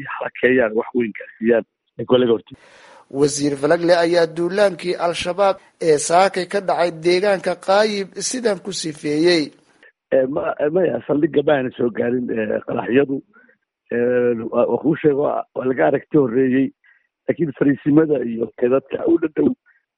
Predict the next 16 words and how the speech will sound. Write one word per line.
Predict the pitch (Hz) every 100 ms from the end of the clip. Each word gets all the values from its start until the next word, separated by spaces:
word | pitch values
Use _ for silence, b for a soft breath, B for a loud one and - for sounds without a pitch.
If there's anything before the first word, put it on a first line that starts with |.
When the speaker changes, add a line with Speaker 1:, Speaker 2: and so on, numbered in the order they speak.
| -
Speaker 1:
ee, | 117 120
meelo, | 120 135 131 147 147 147 -
ee, | 120 113
dad, | 113 208 -
ee, | - - -
maaragtay, | 226 240 113 - -
ee, | - - 107 - - - - _ _ _ -
hablaha, | - 135 139 123 120 -
ee, | - - 113
maaragtay, | 123 120 - 113
ee, | 95 - 110
cuntada | - 147 139 131 110
u | 110
kariya | 131 131 120 120
ciidamada | - 120 120 127 123 113
iyo, | - -